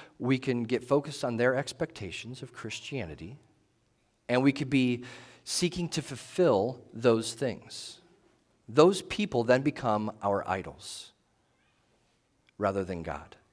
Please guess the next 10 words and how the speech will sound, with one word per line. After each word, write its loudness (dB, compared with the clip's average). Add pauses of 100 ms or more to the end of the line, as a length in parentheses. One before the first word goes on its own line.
(400)
where 8
we're 8
trying 4
to 0
please -2
them 2 (760)
rather 4
than -4
the -6
Father. -4